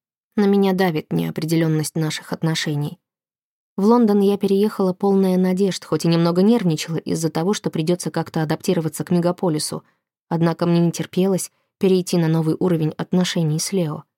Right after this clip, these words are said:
А теперь они, очевидно, разваливаются.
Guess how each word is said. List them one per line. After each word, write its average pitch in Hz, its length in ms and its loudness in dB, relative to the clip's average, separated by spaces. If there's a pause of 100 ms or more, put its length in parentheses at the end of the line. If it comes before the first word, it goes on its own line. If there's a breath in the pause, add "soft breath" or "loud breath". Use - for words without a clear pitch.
(460)
А 185 100 -2
теперь 185 360 -4
они, 151 200 -2
очевидно, 156 560 -2
разваливаются. 151 920 -6